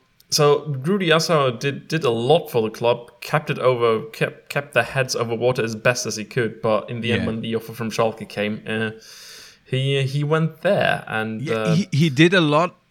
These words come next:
Speaker 2: for the club. I, I agree with that, especially, uh, as he was,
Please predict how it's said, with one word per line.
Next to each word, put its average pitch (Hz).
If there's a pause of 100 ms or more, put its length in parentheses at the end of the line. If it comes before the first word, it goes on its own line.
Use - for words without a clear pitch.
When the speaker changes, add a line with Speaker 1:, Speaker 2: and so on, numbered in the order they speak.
Speaker 2:
for 135
the 131
club. 131
I, 110
I 107
agree 110
with 113
that, 127
especially, 120 (100)
uh, 101
as 104
he 110
was, 107